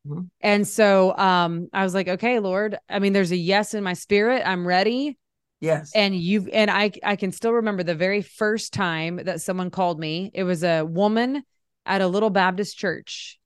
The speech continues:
Speaker 2: And she
Speaker 1: Mm-hmm.
Speaker 2: said, "Hey, you don't know me. I know you from the news, but I just feel like the Lord prompted me to call you to come speak at our Christmas brunch."
Speaker 1: Mm-hmm.
Speaker 2: And, um, I said, "Speak about what?"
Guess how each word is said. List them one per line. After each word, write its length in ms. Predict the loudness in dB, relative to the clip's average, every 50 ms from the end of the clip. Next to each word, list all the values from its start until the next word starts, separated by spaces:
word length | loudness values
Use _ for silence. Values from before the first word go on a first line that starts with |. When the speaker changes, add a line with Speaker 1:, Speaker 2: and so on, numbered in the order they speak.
| _ _
Speaker 2:
And 160 | -4 -4 -2
she 140 | -2 -2 -4
Speaker 1:
Mm-hmm. 80 | -6 -2
Speaker 2:
said, 180 | -2 -2 -2
"Hey, 560 | -2 -4 -4 0 0 2 2 2 0 -2 -4 -6 _ _ _ _ _ _ _ _ _ _
you 140 | -4 -2 2
don't 180 | 2 2 4 4
know 140 | 4 4 4
me. 340 | 4 4 2 2 0 -2
I 160 | -2 -2 -2 0
know 160 | 2 2 2
you 160 | 2 0 -2
from 180 | -2 -2 -4 -2
the 80 | -2
news, 420 | 0 0 0 0 0 -2 -4 -6 -2
but 220 | 2 2 2 4 2
I 120 | 0 0
just 180 | 0 -2 -4 -4
feel 80 | -4 -4
like 80 | -2
the 60 | -2 -2
Lord 220 | 0 0 -2 -2
prompted 400 | -4 -2 -2 0 0 -2 -4 -4
me 120 | -4 -2 -2
to 80 | -2
call 260 | -2 0 0 0 0 0
you 300 | 0 -2 -2 -2 -4 -6
to 120 | -8 -6
come 200 | -4 -4 -4 -4
speak 400 | -6 -10 -8 -6 -4 -4 -4 -2
at 140 | -2 0 0
our 120 | 0 -2
Christmas 640 | -2 -6 -4 0 0 0 0 -2 -8 -8 -8 -8 -8
brunch." 680 | -10 -6 -2 -2 -2 -2 -4 -8 -12 -12 -12 -12 -12 -14 _ _ _ _ _ _ _ _ -12
Speaker 1:
Mm-hmm. 280 | -12 -10 -8 -2 0
Speaker 2:
And, 240 | 2 2 2 2 2 2
um, 320 | 0 0 0 -4 -8 -12 -10 -6
I 100 | -6 -6
said, 360 | -2 0 0 0 0 -2 -8 _ _ _ _ _ _ _ _ _ _ _ _ -16
"Speak 320 | -12 -6 -4 -2 0 2
about 260 | 4 6 6 6 6
what?" 260 | 4 4 6 4 4